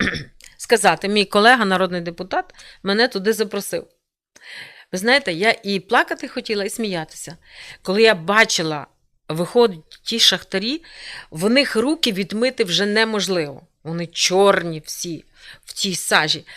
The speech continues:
Точно те саме можна собі уявити всередині, в тілі у них. І от вони виходять, їх позбирали в тому залі,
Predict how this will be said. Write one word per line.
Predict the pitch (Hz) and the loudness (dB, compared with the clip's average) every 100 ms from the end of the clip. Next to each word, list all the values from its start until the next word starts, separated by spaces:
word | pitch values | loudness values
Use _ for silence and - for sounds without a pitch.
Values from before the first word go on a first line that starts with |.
| - _ | -20 _
Точно | 214 233 214 | 2 2 -2
те | 202 | -4
саме | 190 226 220 190 | 0 2 2 0
можна | 196 208 196 | -4 -4 -4
собі | - 175 170 | -4 -4 -4
уявити | 165 202 185 | -2 -2 -4
всередині, | - 196 196 175 165 156 151 | -4 0 4 4 0 -12 -14
в | |
тілі | - 180 165 139 - _ _ _ _ _ _ _ _ | -12 -8 -8 -10 -18 _ _ _ _ _ _ _ _
у | 170 | -10
них. | 170 135 - _ _ - - - - - | -10 -10 -16 _ _ -20 -18 -16 -16 -6
І | 196 | 6
от | 240 277 214 | 6 6 4
вони | 226 196 | 2 2
виходять, | 180 - 262 240 156 - - _ _ _ _ _ _ _ _ _ _ _ 175 | -2 2 6 6 2 -10 -18 _ _ _ _ _ _ _ _ _ _ _ -6
їх | 185 - | -6 -6
позбирали | 165 156 196 254 262 | -8 -2 2 4 2
в | 240 | -2
тому | 214 208 | -6 -6
залі, | 196 190 190 190 | -6 -6 -6 -10